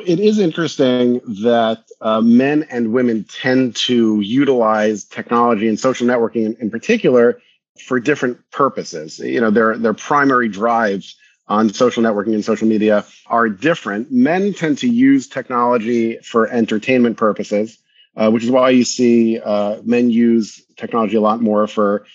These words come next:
for, uh, watching videos and listening to music and, and a more utilitarian, uh, type things.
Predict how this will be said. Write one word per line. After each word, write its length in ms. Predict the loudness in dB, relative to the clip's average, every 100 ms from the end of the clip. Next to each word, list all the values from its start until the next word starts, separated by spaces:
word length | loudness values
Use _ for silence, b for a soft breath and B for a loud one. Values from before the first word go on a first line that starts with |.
| b b
for, 360 | -4 0 0 0
uh, 120 | 0
watching 400 | 2 2 0 0
videos 460 | 0 0 2 2 0
and 100 | -4
listening 300 | -6 -6 -6
to 100 | 0
music 560 | 2 2 4 2 0 -2
and, 260 | -6 -6 B B B -2
and 260 | 0 0
a 100 | 4
more 320 | 4 6 4
utilitarian, 1400 | 0 -8 -14 -6 -2 -2 2 0 2 2 2 2 2 -2 -6 _ _ _
uh, 180 | 0 0
type 320 | 0 -2 -2
things. 500 | -4 -2 -2 -4 -10